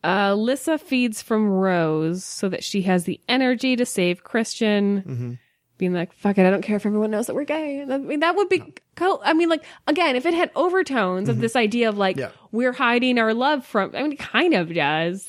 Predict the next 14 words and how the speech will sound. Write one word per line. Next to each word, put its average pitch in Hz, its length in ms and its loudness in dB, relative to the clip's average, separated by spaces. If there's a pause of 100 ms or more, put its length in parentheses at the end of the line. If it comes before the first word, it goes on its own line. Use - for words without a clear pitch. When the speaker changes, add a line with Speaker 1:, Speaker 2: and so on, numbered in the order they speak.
(100)
Speaker 1:
Like, 202 240 -6
we're 190 140 4
Speaker 2:
Yeah, 196 60 4
it's, 214 180 4
Speaker 1:
hi- 233 80 -2
Speaker 2:
it's 185 120 4
one 240 140 4
of 240 60 2
those 190 300 0
that 156 220 2
definitely 151 300 2
feels 135 340 0
like 120 360 -2 (680)
it's, - 420 -2